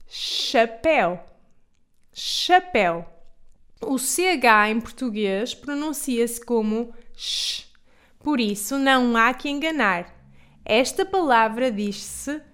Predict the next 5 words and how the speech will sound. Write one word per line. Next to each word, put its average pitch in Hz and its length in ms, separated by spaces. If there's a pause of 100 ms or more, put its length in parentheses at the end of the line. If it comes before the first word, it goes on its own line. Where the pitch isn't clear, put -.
(180)
chapéu. 202 1040 (680)
Chapéu. - 1200 (720)
Não 190 320
se - 180
esqueçam. 240 640